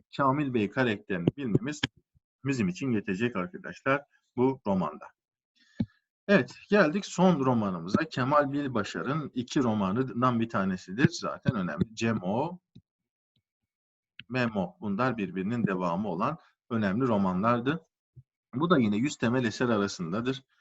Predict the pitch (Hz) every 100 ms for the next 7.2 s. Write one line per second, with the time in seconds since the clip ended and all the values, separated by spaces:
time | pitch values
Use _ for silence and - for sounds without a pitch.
0 | _ _ _ 143 151 147 165 175 139 143
1 | 156 143 120 110 101 107 104 110 104 107
2 | 98 98 131 131 131 _ _ 117 113 113
3 | - 131 113 98 90 90 113 104 165 -
4 | _ _ _ 110 98 92 117 113 107 135
5 | 143 131 120 120 - 117 101 95 95 90
6 | 131 - 127 110 101 90 85 85 82 -
7 | 71